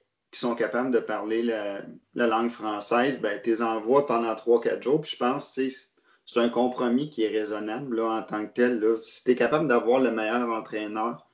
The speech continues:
possible, puis qui est anglophone, ben, tant pis. Tu sais, euh, je pense que ça, ça vaut la peine de diriger les joueurs, tu sais, euh,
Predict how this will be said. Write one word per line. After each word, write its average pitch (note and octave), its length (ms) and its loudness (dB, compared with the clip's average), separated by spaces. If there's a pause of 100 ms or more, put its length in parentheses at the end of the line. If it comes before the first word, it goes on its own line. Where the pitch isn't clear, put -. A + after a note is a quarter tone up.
(300)
possible, A#2+ 580 0 (1120)
puis - 100 -16
qui A#2 120 -2
est A2+ 100 2
anglophone, A2 840 0 (200)
ben, - 240 -6
tant G#2 240 -4
pis. F#3+ 320 -6 (300)
Tu - 80 0
sais, A#2+ 220 6
euh, G2+ 200 2 (340)
je - 100 -14
pense B2 240 2
que B2 60 4
ça, A2+ 140 4
ça A2 160 -2
vaut A2 140 0
la A2 120 4
peine A#2+ 220 0
de A2 120 2
diriger G#2+ 480 -4
les G#2+ 220 -2
joueurs, G#2+ 300 -4
tu B2+ 300 -2
sais, G#2 100 0
euh, G2+ 80 -4